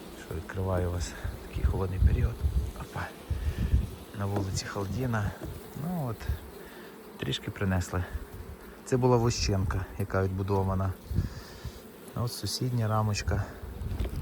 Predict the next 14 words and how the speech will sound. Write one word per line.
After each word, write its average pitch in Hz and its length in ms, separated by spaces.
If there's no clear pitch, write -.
Сушнинка 104 680
була. 101 380
Mm - 840
-hmm. - 120
Теж 98 420
не 101 140
допрацювали, 98 680
не 95 120
долили 92 520
повністю. 92 500
Ну 156 120
от 175 120
і 190 40
все. 160 280